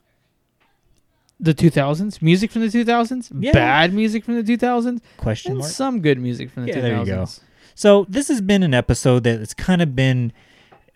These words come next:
Speaker 2: uh, like a snowball effect for, like, the last week. If you guys are subscribed to the Patreon, you know, we've been talking a lot about music from, like, the late nineties, early two thousands, mid two thousands, and then s-,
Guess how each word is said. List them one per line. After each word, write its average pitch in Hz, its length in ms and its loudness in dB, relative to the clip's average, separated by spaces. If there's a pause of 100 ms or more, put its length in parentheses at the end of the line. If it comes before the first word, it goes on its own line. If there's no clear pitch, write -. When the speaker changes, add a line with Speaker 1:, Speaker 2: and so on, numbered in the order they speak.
Speaker 2:
uh, 120 480 -10
like 143 160 -6
a 131 60 -2
snowball 127 880 4
effect 113 540 -4
for, 113 160 -4
like, 110 240 -2
the 117 80 -4
last 104 380 -4
week. 95 260 -10
If 110 80 -14
you 120 60 -10
guys 139 260 4
are 123 100 2
subscribed 113 600 0
to - 80 -4
the 107 100 -2
Patreon, 120 680 -2 (300)
you 160 140 0
know, 190 100 4
we've 202 180 0
been 220 120 0
talking 175 400 -2
a 117 80 2
lot 113 540 0
about 123 280 2
music 110 360 -4
from, 110 160 -4
like, 107 180 -4
the 110 140 -6
late 98 360 -8
nineties, 104 680 -4 (120)
early 110 320 0
two - 160 -6
thousands, 104 520 -8
mid 113 240 -4
two - 160 -4
thousands, 104 720 -4 (380)
and 127 120 0
then 135 180 2
s-, 127 140 -12